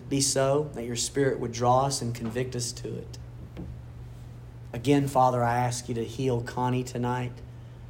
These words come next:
I ask you to heal these that are sick, these that have children that are ill tonight. Lord, I pray you'll minister to those little ones, God. Relieve their pain. And keep these people safe as they travel and go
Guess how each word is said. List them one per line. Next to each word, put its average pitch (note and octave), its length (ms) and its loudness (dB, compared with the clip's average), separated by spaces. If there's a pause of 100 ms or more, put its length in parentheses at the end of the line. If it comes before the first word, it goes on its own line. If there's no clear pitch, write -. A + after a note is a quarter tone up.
(160)
I A#2 120 -2
ask A#2 320 -2
you A#2+ 80 0
to A2 40 -2
heal A#2+ 360 0
these A#2+ 280 0
that A#2 120 -2
are A2+ 80 -2
sick, - 500 0 (760)
these C#3 240 6
that C3 100 2
have A#2+ 180 2
children C#3 500 6
that C3 120 2
are B2+ 140 0
ill C3 240 4
tonight. B2+ 480 -2
Lord, B2+ 220 2
I A#2 100 0
pray A#2+ 220 0
you'll A#2+ 180 2
minister C3 480 0
to B2 80 0
those B2 260 0
little B2+ 260 0
ones, C3 360 0
God. B2+ 460 2 (920)
Relieve B2 360 0
their B2 140 2
pain. B2+ 600 -2 (1500)
And A#2+ 140 -2
keep E3 200 2
these D#3+ 200 2
people C#3+ 300 0
safe C#3 380 0
as A#2+ 100 -4
they B2 120 0
travel B2 500 -2
and A2+ 160 -6
go A#2+ 320 0